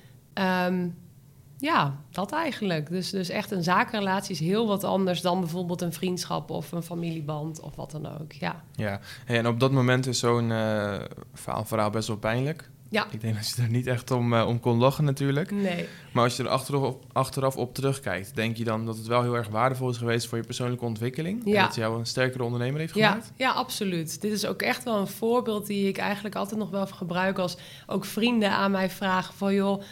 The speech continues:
Speaker 1: wat heb je allemaal meegemaakt?" en zo. Eh, dit zou ik natuurlijk nooit vergeten, dit, ehm, dit voorbeeld.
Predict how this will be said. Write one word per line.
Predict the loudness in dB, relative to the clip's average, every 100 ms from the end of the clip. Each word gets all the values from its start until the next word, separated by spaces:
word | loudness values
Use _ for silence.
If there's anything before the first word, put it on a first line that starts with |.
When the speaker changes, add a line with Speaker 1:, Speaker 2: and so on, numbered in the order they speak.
| -6
Speaker 1:
wat | -2
heb | 0
je | 0
allemaal | 2 4 4
meegemaakt?" | 4 4 2 0 -2 0 0 0
en | -2
zo. | 0 0 -2 -6 -12 -14 -16 -18 -4
Eh, | 2 4
dit | 4 4
zou | 4
ik | 4
natuurlijk | 4 2 0
nooit | 2 6 8 6
vergeten, | 2 -2 -2 -2 -2 -2
dit, | -2 -2 -4 -10 -6
ehm, | -4 -2 -2 -2 -2 -2
dit | -4 -6
voorbeeld. | -6 -6 -4 -4 -6 -8 -12